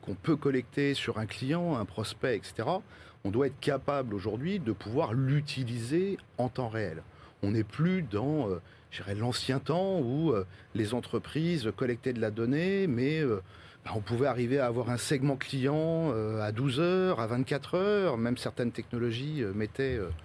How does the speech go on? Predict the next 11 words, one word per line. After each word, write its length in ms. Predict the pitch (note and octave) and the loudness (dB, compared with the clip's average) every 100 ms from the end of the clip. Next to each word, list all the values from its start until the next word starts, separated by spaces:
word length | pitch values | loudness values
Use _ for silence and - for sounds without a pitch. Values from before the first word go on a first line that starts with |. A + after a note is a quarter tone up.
| - - - | -14 -20 -4
plus 220 | D#3 C#3+ | 0 0
que 140 | - | 0
ça 200 | F3+ F3+ | 0 0
pour 220 | F#3 B2 A2 | 0 0 0
arriver 460 | G2+ B2 D3 F3 | 0 -2 0 2
à, 160 | G#2+ F2+ - - | 0 -2 -10 -10
à 100 | - | -4
dresser 480 | B2 C3+ C#3 - F3+ | -2 0 0 2 2
le, 200 | E3 A#2+ | 4 2
le, 200 | G#2 G#2 | 0 -2
le, 180 | G2 A2 | -2 -4